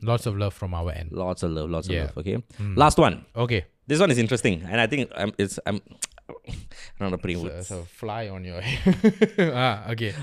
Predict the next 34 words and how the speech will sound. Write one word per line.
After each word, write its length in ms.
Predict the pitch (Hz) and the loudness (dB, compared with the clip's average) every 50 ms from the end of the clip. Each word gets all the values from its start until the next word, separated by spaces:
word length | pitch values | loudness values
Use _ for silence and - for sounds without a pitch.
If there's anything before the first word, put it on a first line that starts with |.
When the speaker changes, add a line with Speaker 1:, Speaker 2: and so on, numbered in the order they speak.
| 143 | 4
Speaker 2:
Okay, 300 | - 147 165 143 101 80 - - - - - - - - - | 6 6 8 8 6 4 2 -2 -8 -14 -16 -16 -18 -14 0
so 200 | - - 165 127 | 6 8 8 8
Speaker 1:
It's 80 | 98 - | 8 6
quite 220 | - - 131 113 | 4 2 2 4
interesting, 400 | 110 107 104 101 95 - - 101 | 2 2 0 -2 -4 -4 -4 -4
huh? 160 | 113 180 247 - 117 | -4 -6 -6 -8 -8
Okay. 260 | 113 101 92 90 90 - _ - | -8 -8 -8 -10 -10 -12 _ -6
Speaker 2:
<sighs> 280 | - - - - - - | -4 0 0 0 2 2
this 140 | - 107 95 | 2 2 4
is 40 | 90 87 | 4 2
lockdown 300 | 90 95 90 98 92 82 | 2 2 4 2 2 2
related, 320 | 78 78 78 - - - | 0 -4 -4 -6 -6 -6
which 140 | - - - | -8 -10 -10
is 120 | 80 - | -8 -4
why 180 | 90 90 87 85 | -2 -2 0 -2
it's 240 | 82 80 - - - | -2 -4 -6 -8 -8
a 60 | - | -8
bit 120 | 82 82 | -8 -8
different. 320 | 76 - - - 76 78 73 - - - - | -8 -12 -12 -10 -10 -12 -12 -14 -20 -14 -8
Speaker 1:
Mm. 320 | 123 131 127 113 98 104 101 101 - _ _ _ _ _ _ - | -6 -4 -4 -4 -6 -8 -10 -14 -18 _ _ _ _ _ _ 4
Speaker 2:
Lockdown 360 | 123 139 143 147 165 160 139 | 6 6 6 6 6 8 8
was 120 | 107 92 | 8 6
a 40 | 92 | 4
huge 260 | 87 - 123 120 110 - | 2 2 2 0 0 0
factor. 420 | - - 76 - _ - 64 - - - - - | 0 -2 -2 -2 _ -8 -8 -8 -10 -14 -6 -4
Speaker 1:
Okay. 200 | 101 98 - - | -4 -2 0 2
Speaker 2:
Unknowingly, 800 | 101 120 135 147 147 139 139 131 139 139 143 135 135 139 143 143 - | 4 4 6 6 8 8 8 8 8 8 6 6 6 6 4 4 4
I 120 | - 95 | 4 4
wasn't 380 | 95 87 98 95 104 110 110 - | 4 4 4 2 2 0 0 0
talking 400 | - 95 95 - - 117 113 110 | -2 -2 -2 -2 -4 -4 -4 -4
or 120 | - 90 | -6 -8
communicating 760 | - - - 92 87 90 92 92 87 - 87 82 - 92 87 | -8 -4 -4 -2 -2 0 -2 -2 -2 -2 -2 -2 -2 -4 -4
with 140 | 87 87 - | -4 -4 -4
anyone. 420 | 80 82 82 82 82 80 82 80 | -6 -6 -4 -4 -4 -4 -6 -8